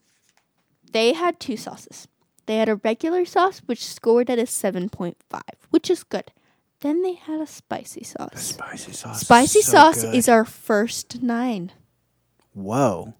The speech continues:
Speaker 1: Spicy
Speaker 2: And
Speaker 1: sauce
Speaker 2: you know what? I s-,
Speaker 1: ever.
Speaker 2: I stand by that. That spicy sauce, I
Speaker 1: Was
Speaker 2: can still remember
Speaker 1: good.
Speaker 2: it.
Speaker 1: It was good.
Speaker 2: It's the best,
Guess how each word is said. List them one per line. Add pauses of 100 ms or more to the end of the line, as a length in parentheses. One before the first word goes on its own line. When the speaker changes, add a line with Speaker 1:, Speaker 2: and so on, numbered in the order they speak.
(160)
Speaker 1:
Spicy
Speaker 2:
And
Speaker 1:
sauce
Speaker 2:
you
know
what?
I
s-,
Speaker 1:
ever. (240)
Speaker 2:
I
stand
by
that.
That
spicy
sauce,
I
Speaker 1:
Was
Speaker 2:
can
still
remember
Speaker 1:
good.
Speaker 2:
it. (420)
Speaker 1:
It
was
good.
Speaker 2:
It's
the
best,